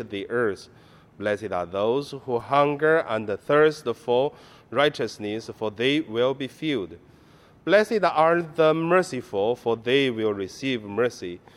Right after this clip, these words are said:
Blessed are the p-, are the poor, pure in heart, for they will see God. Blessed are the peacemaker, for they will be called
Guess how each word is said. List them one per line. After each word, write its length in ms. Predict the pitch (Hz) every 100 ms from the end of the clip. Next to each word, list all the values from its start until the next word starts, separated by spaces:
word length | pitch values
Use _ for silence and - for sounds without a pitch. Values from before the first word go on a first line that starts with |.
| - - -
Blessed 400 | 107 117 120 110
are 200 | 104 101
the 120 | 92
p-, 160 | 85 - - - _ - _ - -
are 400 | 117 123 135 117
the 160 | 113 104
poor, 520 | - 151 156 143 143 - -
pure 480 | 170 170 143 139 -
in 140 | 120 120
heart, 540 | - 160 143 104 98 - - -
for 160 | 120
they 300 | 117 131 156
will 260 | 113 117 113
see 160 | 110
God. 420 | 87 120 131 90 90 - - - -
Blessed 440 | 147 185 185 180 165 -
are 280 | 151 165
the 460 | 170 - 160 160 165 - - - - - - - - _
peacemaker, 960 | 156 151 - 139 165 180 139 107 127 -
for 200 | 113 117
they 300 | 113 147 156
will 320 | 120 123 127
be 160 | 139 147
called 480 | - 113 113 110